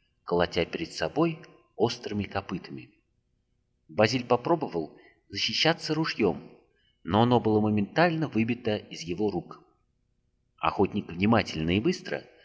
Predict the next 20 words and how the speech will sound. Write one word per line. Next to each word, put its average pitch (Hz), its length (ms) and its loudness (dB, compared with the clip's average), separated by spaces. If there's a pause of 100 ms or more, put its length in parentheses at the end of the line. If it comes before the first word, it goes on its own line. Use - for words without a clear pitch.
(160)
осмотрелся 92 760 0
кругом 107 720 -2 (280)
и 90 80 -2
увидел 151 400 -2
дерево, 90 560 -4 (480)
к - 40 -20
которому 165 520 2
бросился 92 720 0 (320)
почти - 380 -2
настигаемый 92 800 -2 (380)
разъяренным 127 800 0
животным. 87 580 -6 (1000)
Он 104 220 2
едва 135 480 2
успел 156 420 0
забежать 117 540 -2
за 107 140 2
дерево, 117 440 0 (440)
как - 280 -2
олень 160 300 4